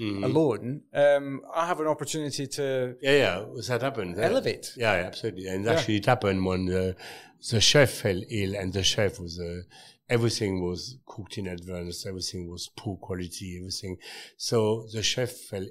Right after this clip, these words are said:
Speaker 1: ill, and then he was, he was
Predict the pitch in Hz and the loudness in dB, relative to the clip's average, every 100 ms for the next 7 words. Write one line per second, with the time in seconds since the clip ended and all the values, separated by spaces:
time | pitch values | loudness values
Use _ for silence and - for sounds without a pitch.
0 | - 104 101 - - 95 92 90 85 87 | -8 -6 -6 -8 -10 -8 -6 -6 -6 -8
1 | 87 - - _ _ _ _ _ _ _ | -6 -8 -10 _ _ _ _ _ _ _
2 | 110 90 90 85 - | -12 -8 -4 -2 -4